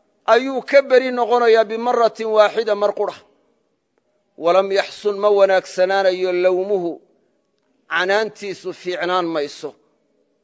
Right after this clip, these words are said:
Walaa tawbiikhuhu, in la dagaalo oo, yacni, si kulul loo canaantaana, ee, ma,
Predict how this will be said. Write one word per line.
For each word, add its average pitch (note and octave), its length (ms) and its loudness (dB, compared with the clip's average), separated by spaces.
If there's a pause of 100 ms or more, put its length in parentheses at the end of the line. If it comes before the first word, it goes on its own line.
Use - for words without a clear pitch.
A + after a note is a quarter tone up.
(400)
Walaa F3+ 340 4
tawbiikhuhu, F3+ 800 -4 (100)
in A#3 160 -6
la F3+ 100 -2
dagaalo F#3 680 4 (140)
oo, D#3+ 180 2 (520)
yacni, F3+ 320 -4
si - 180 -14
kulul E4+ 480 -6
loo A3+ 160 0
canaantaana, F3+ 720 0 (720)
ee, F#3 680 2
ma, G3 200 -2